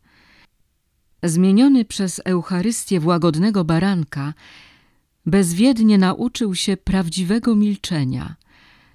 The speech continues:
tego, które zawsze godzi się z wolą Boga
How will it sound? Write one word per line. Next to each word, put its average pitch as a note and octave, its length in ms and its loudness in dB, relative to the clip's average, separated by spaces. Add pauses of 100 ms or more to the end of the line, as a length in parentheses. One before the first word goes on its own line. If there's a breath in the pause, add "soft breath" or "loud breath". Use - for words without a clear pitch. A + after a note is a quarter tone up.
(140)
tego, D3+ 420 -2
które D#3+ 380 -2
zawsze F3+ 500 -2
godzi E3 420 -4
się D3 160 -6
z C3+ 100 -6
wolą C#3+ 420 0
Boga C#3+ 460 -6